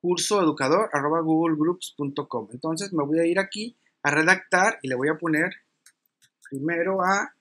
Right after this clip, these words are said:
primero, guión A, guión, curso, guión, educador, arroba, Google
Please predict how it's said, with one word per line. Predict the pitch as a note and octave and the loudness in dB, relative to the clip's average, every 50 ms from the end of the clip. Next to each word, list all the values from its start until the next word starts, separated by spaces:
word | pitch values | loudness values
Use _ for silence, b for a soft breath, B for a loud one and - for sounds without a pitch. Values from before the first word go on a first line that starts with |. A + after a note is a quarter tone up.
| _ _ | _ _
primero, | - D3+ D3 D#3+ E3+ E3 E3+ F#3 A3 A#3 C4 B3 - | -6 -2 2 6 8 8 8 6 4 0 -2 -6 -4
guión | - D3+ D#3 D#3+ E3 D#3+ - | 0 2 2 2 2 0 0
A, | D#3+ D#3+ E3 F3+ G#3+ C#4+ - - _ _ _ _ _ _ _ _ _ _ _ _ _ _ _ _ _ _ _ _ _ _ _ _ | 2 2 2 2 2 -2 -6 -12 _ _ _ _ _ _ _ _ _ _ _ _ _ _ _ _ _ _ _ _ _ _ _ _
guión, | - C#3+ C#3+ D#3 F3 E3+ D#3 D#3 E3 F#3 G3 - _ _ _ _ _ _ _ _ _ _ _ _ _ _ _ _ _ _ _ - _ _ _ _ | -18 -12 -4 0 4 4 4 4 2 0 -4 -10 _ _ _ _ _ _ _ _ _ _ _ _ _ _ _ _ _ _ _ -20 _ _ _ _
curso, | - F3+ F#3 F3+ F3+ - - - G3+ A3 A#3+ - _ _ _ _ _ _ _ _ _ _ _ _ _ _ _ _ _ _ _ _ _ _ _ _ _ _ _ _ _ _ | -10 -8 -8 -8 -8 -12 -16 -16 -14 -14 -14 -16 _ _ _ _ _ _ _ _ _ _ _ _ _ _ _ _ _ _ _ _ _ _ _ _ _ _ _ _ _ _
guión, | C#3+ D3 D#3 D#3+ D3 B2+ | -10 -6 -6 -6 -6 -6
educador, | B2+ B2+ E3 G3 - _ - D#3+ C3+ C3 D#3 F#3 A3 D#4 - _ _ _ _ _ _ _ _ _ _ _ _ _ _ _ _ _ _ _ _ _ _ _ _ _ _ _ _ _ - | -10 -10 -10 -10 -10 _ -8 -6 -6 -4 -4 -4 -4 -4 -10 _ _ _ _ _ _ _ _ _ _ _ _ _ _ _ _ _ _ _ _ _ _ _ _ _ _ _ _ _ -8
arroba, | D3+ D#3+ E3+ F#3+ F#3+ F#3 F3+ G3 G#3+ C4+ - - _ _ _ _ _ _ _ - - - - _ _ _ _ _ _ _ - - | -8 -6 -4 -2 0 0 0 0 0 -2 -8 -14 _ _ _ _ _ _ _ -18 -18 -18 -18 _ _ _ _ _ _ _ -12 -10
Google | F3 F3 E3+ F3+ F#3+ G#3 A3+ - | -8 -6 -4 -2 -2 -4 -4 -8